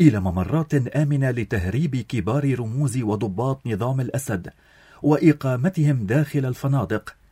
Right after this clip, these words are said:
مما يشكل خيانة عظمى بحق سيادة هذا البلد. هذه الوقائع دفعت برئيس القوات إلى استيضاح رئيس الحكومة ووزير الداخلية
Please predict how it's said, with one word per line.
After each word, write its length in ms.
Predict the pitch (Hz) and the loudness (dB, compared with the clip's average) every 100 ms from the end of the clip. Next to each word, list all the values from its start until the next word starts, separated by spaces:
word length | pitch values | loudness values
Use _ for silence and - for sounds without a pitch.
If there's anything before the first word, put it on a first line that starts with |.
| - | -2
مما 300 | 131 85 87 92 | 0 0 -2 -4
يشكل 480 | - 147 - 135 127 | -2 -4 -2 -2 -2
خيانة 480 | 131 123 175 185 156 | -2 0 2 2 2
عظمى 540 | 123 104 139 - 131 - - - - | -2 -2 -2 0 -2 -2 -14 -20 0
بحق 480 | 147 120 - 143 - | 4 4 0 -4 -2
سيادة 540 | 131 143 139 123 - 110 | -2 0 0 -2 -2 -2
هذا 200 | 104 110 | -2 -2
البلد. 420 | 101 101 78 - - _ _ _ - - | -2 -4 -6 -10 -20 _ _ _ -20 0
هذه 260 | 147 175 175 | 4 6 4
الوقائع 500 | 165 - 226 190 156 | 4 0 0 0 0
دفعت 480 | 147 160 135 135 | 0 0 -2 -2
برئيس 420 | 123 123 143 135 135 | -2 -2 0 0 -2
القوات 540 | - 131 151 160 - | -4 -2 0 -2 -2
إلى 240 | 151 135 | 0 2
استيضاح 500 | 123 - 120 135 - | 0 -4 -4 -4 -2
رئيس 360 | 143 127 131 - | -2 -2 -4 -4
الحكومة 520 | 117 120 - 170 151 | -6 -6 -2 0 2
ووزير 440 | 123 107 104 135 135 | 2 0 0 -2 -2
الداخلية 760 | 101 123 - 147 107 101 | -2 -2 0 0 0 -2